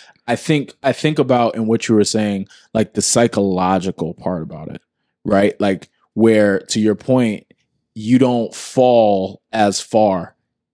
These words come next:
If you get started with the baby steps, if you do have a mess up, you're not going from, as you said,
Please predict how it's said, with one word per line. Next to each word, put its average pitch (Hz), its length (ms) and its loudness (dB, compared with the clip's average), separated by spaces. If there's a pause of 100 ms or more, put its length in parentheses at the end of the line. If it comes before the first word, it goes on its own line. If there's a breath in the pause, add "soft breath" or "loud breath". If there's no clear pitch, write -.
(140)
If 123 140 0
you 139 140 4
get 139 180 2
started 123 460 2
with 117 180 0
the 107 80 -6
baby 107 360 2
steps, - 600 0 (420 soft breath)
if 120 180 0
you 131 160 4
do 131 340 4
have 117 220 0
a 98 60 -2
mess 98 340 0
up, 156 300 2 (240)
you're 123 180 4
not 120 340 -4
going 139 360 2
from, 113 380 -2
as 107 180 -2
you 107 60 -6
said, 127 580 0